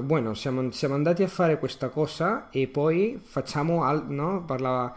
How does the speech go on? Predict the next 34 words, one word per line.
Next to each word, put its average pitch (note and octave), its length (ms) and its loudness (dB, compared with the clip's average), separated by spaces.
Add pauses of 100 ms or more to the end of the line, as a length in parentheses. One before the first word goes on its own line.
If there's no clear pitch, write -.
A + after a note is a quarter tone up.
(340)
dice, B2 300 -2
"Oggi E3 240 4
abbiamo E3+ 260 2
fatto C3 320 -2
questa A2+ 260 -6
spesa F#3+ 520 0
e C3+ 160 2
facciamo A2+ 420 -6
questo, E3 560 2
questioni B2+ 480 -2
storiche." D#3 760 2
L'importante D#3+ 640 2
è C3 40 -6
sempre, D#3+ 540 0 (500)
è - 120 -12
sempre C3 720 2
il A#2+ 400 -4
messaggio, B2 540 0
però C3 220 2
applicava A#2+ 480 0
questo, A2+ 680 -4
questo, G#2+ 580 -6
diciamo, A#2 300 -4
marchio A2+ 720 -4
fonetico A#2 840 -6
al-, A2+ 420 -6
all'italiano. A2 800 -6
Per D#3+ 160 2
quanto F#3+ 320 6
riguarda E3 400 6
gli D3+ 100 4
accenti D3 360 0
in C#3 60 -2
generale, C3 720 0